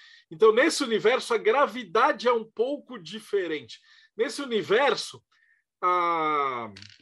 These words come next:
força interatômica é um pouco diferente, portanto, existem materiais diferentes,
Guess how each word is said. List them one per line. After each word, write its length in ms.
força 480
interatômica 1500
é 140
um 140
pouco 480
diferente, 720
portanto, 580
existem 440
materiais 840
diferentes, 920